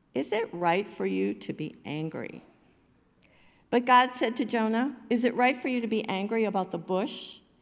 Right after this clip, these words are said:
And he said, "Yes, angry enough to die." Then the Lord said, "You are concerned about the bush for which you did not labor and which you did not grow. It became, it came into being in the night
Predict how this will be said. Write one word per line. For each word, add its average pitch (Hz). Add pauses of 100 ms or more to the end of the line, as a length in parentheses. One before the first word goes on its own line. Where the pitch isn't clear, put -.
(760)
And 208
he 220
said, 185
"Yes, - (100)
angry 240
enough 214
to -
die." 160 (440)
Then 208
the 220
Lord 220
said, 208 (380)
"You 269
are 320
concerned 240
about 220
the 208
bush 196
for -
which 220
you 202
did 233
not 285
labor 165 (320)
and 196
which 202
you 180 (140)
did 202
not 226
grow. 151 (640)
It 240
became, 240 (420)
it 220
came 247
into 247
being 214
in 208
the 180
night 226